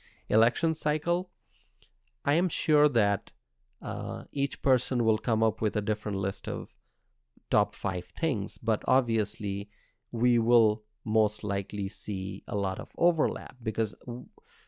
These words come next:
we, we know some of the big issues that are out there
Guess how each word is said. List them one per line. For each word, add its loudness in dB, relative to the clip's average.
we, 4
we 2
know 4
some -2
of -2
the -2
big 0
issues -2
that -2
are -2
out 0
there 0